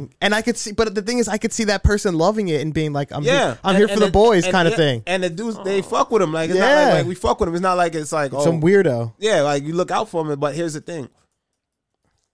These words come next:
Speaker 1: Here's the thing, right? And it's, it's fucked up, right? But here's the thing. You're not,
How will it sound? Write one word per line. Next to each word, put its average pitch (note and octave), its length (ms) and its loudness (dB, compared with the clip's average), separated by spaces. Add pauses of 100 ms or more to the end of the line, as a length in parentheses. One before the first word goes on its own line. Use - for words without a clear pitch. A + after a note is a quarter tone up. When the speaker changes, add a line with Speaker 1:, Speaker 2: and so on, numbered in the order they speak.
(300)
Speaker 1:
Here's D3+ 180 -4
the D3+ 60 -12
thing, C3+ 200 -4
right? A#2+ 120 -6
And D#3 140 -2
it's, - 280 -6
it's - 180 -8
fucked - 380 -6
up, G2+ 160 -8
right? A#2 160 -8
But B2+ 120 -2
here's D3+ 180 2
the C3 60 -6
thing. B2 280 -6 (1500)
You're E3+ 200 2
not, F#3+ 220 0